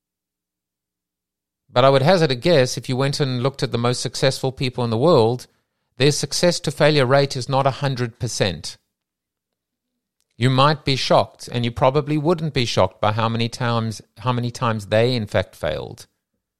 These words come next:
or what their path looks like.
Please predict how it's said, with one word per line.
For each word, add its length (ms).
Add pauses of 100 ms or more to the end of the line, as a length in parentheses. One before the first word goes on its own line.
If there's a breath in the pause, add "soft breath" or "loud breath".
(1700)
or 140
what 200
their 140
path 420
looks 320
like. 400